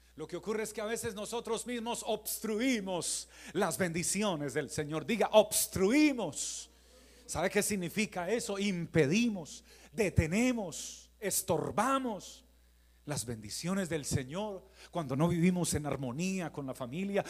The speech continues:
cuando no vivimos en armonía con los hijos, cuando no vivimos en armonía con los compañeros de trabajo, cuando no vivimos en armonía con el jefe.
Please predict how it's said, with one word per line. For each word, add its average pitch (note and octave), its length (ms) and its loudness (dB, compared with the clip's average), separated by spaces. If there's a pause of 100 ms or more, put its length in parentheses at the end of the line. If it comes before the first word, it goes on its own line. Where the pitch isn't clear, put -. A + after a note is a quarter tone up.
(100)
cuando E3+ 180 -6
no E3 100 4
vivimos F3 360 2
en D#3 100 2
armonía D#3+ 520 0
con E3 100 -8
los D#3+ 160 -4
hijos, F#3 320 0 (180)
cuando E3 200 -4
no F#3 100 2
vivimos F#3+ 400 2
en E3+ 100 2
armonía E3 460 2
con E3+ 140 2
los D#3+ 120 0
compañeros E3 460 0
de F3 80 0
trabajo, F3 560 0 (180)
cuando E3+ 200 -4
no E3+ 100 -2
vivimos G#3 380 -2
en F3+ 100 -8
armonía F3 600 -2
con F3 160 -4
el C#3+ 100 -4
jefe. G3+ 640 -2